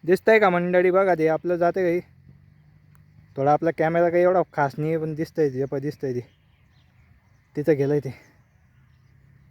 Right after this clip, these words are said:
चला, आपण तर त्यांची मदत केली भाऊ, पण आपण जे मक्याचे कणस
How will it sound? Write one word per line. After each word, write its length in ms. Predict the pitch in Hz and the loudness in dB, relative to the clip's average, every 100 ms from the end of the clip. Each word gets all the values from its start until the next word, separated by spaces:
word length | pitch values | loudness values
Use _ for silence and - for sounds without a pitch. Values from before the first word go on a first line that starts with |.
| _ _ _ - | _ _ _ 4
चला, 180 | 170 160 - - - - - - - - - - | 4 2 -6 -20 -20 -20 -20 -20 -20 -20 -20 -12
आपण 280 | 139 170 185 | -4 -2 -2
तर 80 | 190 | -2
त्यांची 220 | 202 202 | -2 0
मदत 280 | 202 214 - | 0 0 0
केली 180 | 220 233 | -2 0
भाऊ, 120 | 196 | -4
पण 140 | 165 | -4
आपण 280 | 160 156 185 | -6 -4 -6
जे 60 | 180 | -4
मक्याचे 380 | 180 - 190 190 | -6 -6 -8 -8
कणस 260 | 214 220 | -10 -10